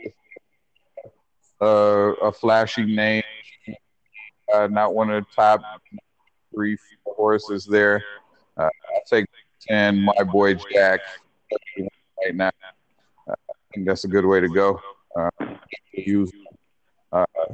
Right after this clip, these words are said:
actually, uh, in my book right now, I got him exact box. He paid, but, uh,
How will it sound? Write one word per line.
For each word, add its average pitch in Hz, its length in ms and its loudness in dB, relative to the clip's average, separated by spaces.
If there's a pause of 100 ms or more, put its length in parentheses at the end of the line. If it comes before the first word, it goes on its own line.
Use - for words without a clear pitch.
(200)
actually, 95 460 -4
uh, 90 100 2 (320)
in 101 360 -6
my 104 160 2
book 98 380 2
right 101 280 0
now, 98 80 2
I 98 60 0
got 95 240 0
him 95 60 -8 (1400)
exact 95 520 -2 (140)
box. 87 280 2 (920)
He 202 140 -10 (260)
paid, 104 220 0
but, 101 160 2
uh, 98 260 2